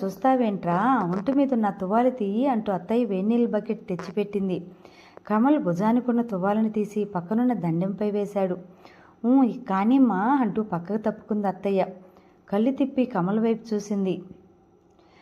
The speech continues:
రోమాంచితమైన అతని ఛాతీని చూడగానే ఆమెకు మతిపోయినంత పనైంది.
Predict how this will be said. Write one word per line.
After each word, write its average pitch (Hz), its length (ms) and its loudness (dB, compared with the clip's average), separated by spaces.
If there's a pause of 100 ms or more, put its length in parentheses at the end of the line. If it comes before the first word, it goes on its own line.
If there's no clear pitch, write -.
(200)
రోమాంచితమైన 254 760 4
అతని 220 260 0
ఛాతీని 180 560 0
చూడగానే 202 440 0
ఆమెకు 233 320 0
మతిపోయినంత 208 720 2
పనైంది. 220 640 2